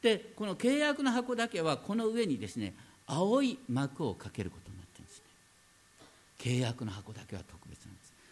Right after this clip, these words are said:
で、契約の箱っていうのは、ね、見た者は死ぬんです。契約の箱をね、あの、普通の人が見たら死ぬんですよ。ね、モーセとアロンは見ても死なない。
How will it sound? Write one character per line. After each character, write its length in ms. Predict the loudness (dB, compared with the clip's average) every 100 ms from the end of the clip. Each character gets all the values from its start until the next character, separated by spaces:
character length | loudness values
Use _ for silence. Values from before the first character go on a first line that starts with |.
| -10
で、 60 | -6
契 220 | 0 4 4
約 240 | 4 4
の 120 | 4
箱 240 | 4 4 2
っ 40 |
て 180 | 2 -2
い 20 |
う 40 |
の 100 | 0
は、 200 | 2 0 -2 -18 -20 -8
ね、 140 | -6 -6 -10 -20 -20 -20 -10 2
見 140 | 4
た 140 | 6 6
者 280 | 6 6
は 160 | 2 -2 -2
死 220 | 2 6
ぬ 140 | 6
ん 60 | 4
で 100 | 0
す。 160 | -8 -10 -20 -20 _ _ -20 -20 -20 -20 -20 -20 -20 _ _ _ -20 -20 -20 -20 -20 -20 -20 -20 -20 _ _ _ -20 _ _ _ -8
契 220 | 0 2
約 260 | 2 2 0
の 120 | 2
箱 360 | 0 0 0 2
を 60 |
ね、 200 | 2 0 -4 -20 -12 -4
あ 140 | 0
の、 120 | 0
普 120 | -2 -2
通 220 | 2 4
の 120 | 4
人 160 | 0 0
が 100 | 0
見 100 | 0
た 100 | -2
ら 120 | -2
死 160 | -2 0
ぬ 120 | 0
ん 80 | -2
で 60 |
す 140 | -4 -10
よ。 80 | -16 -20 -20 -20 -20 -20 -20 -20 _ -20 -8 -4
ね、 160 | -2 -4 -16 0
モ 240 | 8 10
ー 20 | 10
セ 140 | 6
と 220 | 4 4
ア 80 | 6
ロ 120 | 6
ン 60 | 6
は 100 | 6
見 120 | 6
て 120 | 4
も 120 | 2
死 140 | 2 2
な 140 | 2
な 80 |
い。 40 | 2